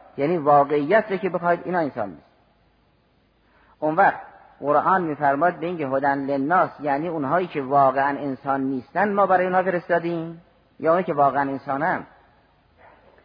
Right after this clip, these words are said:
اونها که واقعاً انسانن ما برای اونها قرآن فرستادیم. کسی واقعاً انسان است که تقوای فطری رو فراموش نکرده باشد. و چون وعده داد، فرمود: «ان تتقوا الله یجعل لکم فرقانا»،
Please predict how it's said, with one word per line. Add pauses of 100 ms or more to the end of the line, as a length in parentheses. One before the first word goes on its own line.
(320)
اونها
که
واقعاً
انسانن
ما
برای
اونها
قرآن
فرستادیم. (360)
کسی
واقعاً
انسان
است
که
تقوای
فطری
رو
فراموش
نکرده
باشد. (1300)
و
چون
وعده
داد، (120)
فرمود:
«ان
تتقوا
الله
یجعل
لکم
فرقانا»،